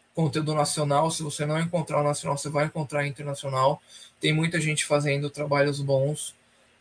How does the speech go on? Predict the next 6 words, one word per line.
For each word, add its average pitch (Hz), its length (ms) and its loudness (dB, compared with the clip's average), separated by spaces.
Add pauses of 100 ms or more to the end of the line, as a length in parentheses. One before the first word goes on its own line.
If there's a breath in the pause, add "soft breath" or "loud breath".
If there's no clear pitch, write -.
É, 143 480 10
pesquisem 160 680 2
sempre 151 680 0 (400)
que 151 560 -2
você 151 280 2
vai 143 160 8